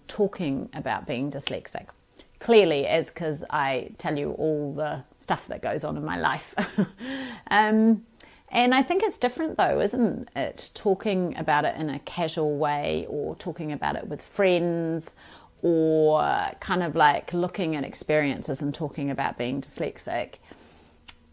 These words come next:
But it's kind of different when you're dealing with those really official organisations like banks and, I don't know, um, the tax department, for instance.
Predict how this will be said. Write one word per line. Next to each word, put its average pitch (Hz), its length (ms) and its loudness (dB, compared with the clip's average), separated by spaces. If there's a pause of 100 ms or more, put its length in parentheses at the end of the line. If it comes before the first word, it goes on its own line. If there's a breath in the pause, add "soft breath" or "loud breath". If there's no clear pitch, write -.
But 220 100 6
it's 214 160 4
kind 262 240 2
of 285 220 2
different 180 480 0
when 165 180 0
you're 156 80 0
dealing 175 420 2
with 160 180 -2
those 147 280 0
really 175 240 4
official 147 600 -4
organisations 135 1120 -4 (260 loud breath)
like - 380 -4 (120)
banks 139 640 -2 (140)
and, - 680 -8
I - 140 -8
don't 139 120 -6
know, 85 460 -8
um, - 840 -10
the 156 60 -10
tax - 380 -10
department, - 640 -8
for - 180 -12
instance. - 680 -4